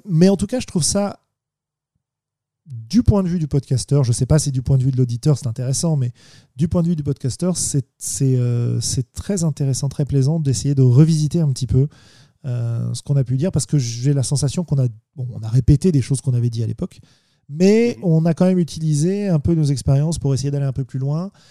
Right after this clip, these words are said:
Speaker 1: et on s'est rendu compte que notre position avait changé vis-à-vis d'un certain nombre de choses. Et ça, c'est intéressant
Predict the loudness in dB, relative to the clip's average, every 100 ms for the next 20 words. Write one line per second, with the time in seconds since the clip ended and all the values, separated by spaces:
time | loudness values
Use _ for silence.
0 | _ _ _ 0 2 4 4 4 2 -2
1 | -2 0 0 0 2 2 2 -4 -8 -4
2 | -2 0 0 -2 -2 -2 0 0 0 -2
3 | -2 -2 -2 -2 -2 -2 -2 -2 -2 -4
4 | -4 -4 -6 -12 _ _ _ _ -6 -2
5 | -2 0 0 0 -2 -2 -4 -6